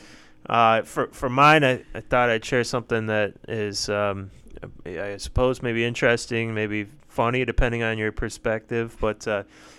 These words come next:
thought I'd share one of my, my vices with you. <laughs> Um, I, I tend to be somebody who, who prefers living a, a simple lifestyle, and I'm not too frequently pulled into, uh, the, the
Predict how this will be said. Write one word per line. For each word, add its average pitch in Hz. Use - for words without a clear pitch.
thought 180
I'd 139
share 143
one 135
of 123
my, 113
my 107
vices 107
with 104
you. 101
<laughs> 107
Um, 127
I, 104
I 117
tend 135
to 120
be 113
somebody 113
who, 101
who 107
prefers 107
living 107
a, 98
a -
simple 117
lifestyle, 104
and 92
I'm 104
not 117
too 285
frequently 127
pulled 113
into, 107
uh, 92
the, 92
the 101